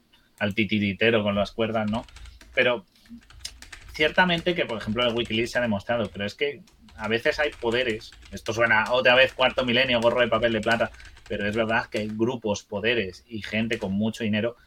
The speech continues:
que lo oculta y que a veces ni aunque te quejes y tal, porque está un establishment, un sistema tan complejo montado detrás, una parafernalia,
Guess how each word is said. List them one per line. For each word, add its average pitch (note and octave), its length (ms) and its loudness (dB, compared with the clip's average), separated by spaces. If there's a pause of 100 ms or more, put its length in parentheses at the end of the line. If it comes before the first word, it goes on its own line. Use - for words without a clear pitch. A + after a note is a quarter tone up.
(300)
que A#2 140 2
lo G#2+ 200 4
oculta A#2+ 640 -6 (220)
y G#2+ 140 -8
que G2+ 300 -6 (720)
a A2 80 -12
veces A#2+ 480 0
ni C3 140 -6
aunque A#2 300 0
te G#2+ 120 0
quejes C3+ 680 -2
y B2+ 80 -8
tal, A#2 300 0
porque A2 420 0
está A#2 300 -2
un C3 240 -6
establishment, B2 640 0
un A2+ 120 0
sistema A#2+ 480 -4
tan G#2+ 200 -2
complejo B2 460 -4
montado A2 340 0
detrás, G#2+ 320 -4
una A2+ 200 0
parafernalia, A#2 800 0